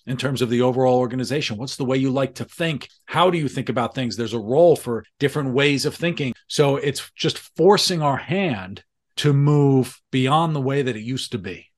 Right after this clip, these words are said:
And the way that it used to be was incredibly outdated and incredibly flawed. And there was a lot of judgment and a lot of cognitive bias and a lot of mistakes that we made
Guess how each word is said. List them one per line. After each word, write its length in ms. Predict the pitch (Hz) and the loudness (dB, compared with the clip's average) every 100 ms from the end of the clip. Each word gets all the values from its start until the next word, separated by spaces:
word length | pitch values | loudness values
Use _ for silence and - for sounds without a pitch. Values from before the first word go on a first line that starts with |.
| _ - | _ -6
And 160 | 143 | -2
the 60 | 127 | 2
way 220 | 135 170 | 4 4
that 160 | 165 127 | 2 -2
it 80 | |
used 260 | 123 151 - | -2 -4 -4
to 60 | 127 | -2
be 160 | 151 | 0
was 140 | 139 113 | 0 -2
incredibly 520 | - 139 147 127 127 | -4 -4 -2 0 0
outdated 580 | 110 90 110 101 95 - | -2 -6 -8 -8 -12 -12
and 140 | 127 120 | -8 -6
incredibly 440 | - 143 127 117 | -2 -2 0 -4
flawed. 520 | - - 120 110 90 | -6 0 0 0 -4
And 120 | 87 | -10
there 100 | 127 | -8
was 80 | 113 | -6
a 40 | 110 | -2
lot 240 | 131 135 | 0 0
of 120 | 120 | -2
judgment 520 | 107 135 101 113 92 - | -2 -2 0 -6 -8 -12
and 220 | 120 131 | -8 -4
a 40 | 123 | -2
lot 320 | 120 131 135 | 0 0 2
of 180 | 127 - | 0 -4
cognitive 580 | - 147 139 139 135 113 | -2 2 2 0 -4 2
bias 640 | 127 127 123 104 - - - - | 4 4 0 -4 -6 -8 -8 -8
and 120 | 139 | -4
a 40 | |
lot 380 | 123 127 143 147 | 0 2 4 4
of 220 | 143 131 | 2 0
mistakes 720 | 123 131 - - 151 147 139 | 0 -2 -2 -2 -2 -4 -4
that 140 | 143 127 | -4 -2
we 140 | 135 | -2
made 580 | 127 131 135 127 104 | 0 0 0 -2 -6